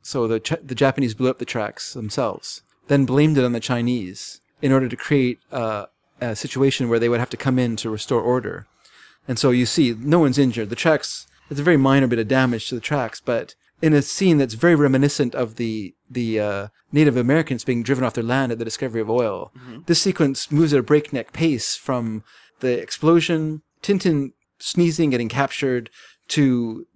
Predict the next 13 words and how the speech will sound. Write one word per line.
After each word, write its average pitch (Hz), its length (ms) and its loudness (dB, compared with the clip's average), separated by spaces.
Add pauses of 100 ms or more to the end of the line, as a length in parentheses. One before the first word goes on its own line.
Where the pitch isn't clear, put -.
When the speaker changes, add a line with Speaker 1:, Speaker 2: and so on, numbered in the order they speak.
Speaker 1:
the 123 180 0
revelation 131 580 2
that 110 160 -4
the 110 120 -6
track's 156 280 -4
been 147 140 0
blown 131 240 0
up, 123 240 -2 (200)
the - 80 -12
Japanese 135 420 0
exaggerating 131 960 0
the 131 100 -8
story, 120 600 -2